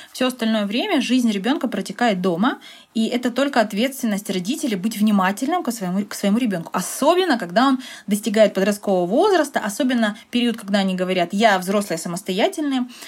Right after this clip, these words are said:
когда они начинают отделяться, сепарироваться от родителя, и им интересно жить в социальных сетях со своими друзьями, встречаться во дворе.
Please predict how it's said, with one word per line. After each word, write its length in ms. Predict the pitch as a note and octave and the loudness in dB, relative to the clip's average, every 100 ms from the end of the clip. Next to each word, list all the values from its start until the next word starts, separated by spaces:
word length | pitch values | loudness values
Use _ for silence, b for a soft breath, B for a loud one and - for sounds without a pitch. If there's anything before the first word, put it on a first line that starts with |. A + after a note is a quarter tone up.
| B | B
когда 160 | G#3+ G#3+ | -2 2
они 80 | A3+ | 2
начинают 380 | A3 A#3 G3 G#3 | 2 0 0 0
отделяться, 600 | F#3 G#3+ A3 F#3+ G#3+ - | 0 2 4 2 0 -6
сепарироваться 880 | - G#3 G#3 G3+ D#3+ D#3+ - C#3+ B2+ b b - | -4 0 2 2 -2 -6 -10 -10 -10 b b -8
от 120 | G3+ | 0
родителя, 560 | G#3 G#3 E4 D#4 B3+ | 0 0 -2 0 2
и 220 | A#3 G#3 A#3 | 2 2 2
им 80 | |
интересно 600 | A3+ A3 B3+ A#3+ G#3+ G3+ F3+ | 4 4 2 2 2 0 0
жить 200 | G#3 G3+ B | 0 -2 B
в 140 | - - | -16 -8
социальных 460 | A3+ A3 F4 F#4+ | -4 2 2 2
сетях 420 | E4 E4 E4 D#4+ E4+ | -4 -2 4 4 2
со 140 | B3+ | -2
своими 240 | B3 A#3+ | -2 0
друзьями, 460 | A3+ A3+ G#3 G3+ F3+ | 0 -2 -2 -2 -4
встречаться 500 | - G#3 C#4 C#4+ B3+ | -8 -4 -2 -2 -2
во 80 | G#3+ | -2
дворе. 560 | G#3+ G3+ F#3+ C4 C4 | 0 0 0 0 -2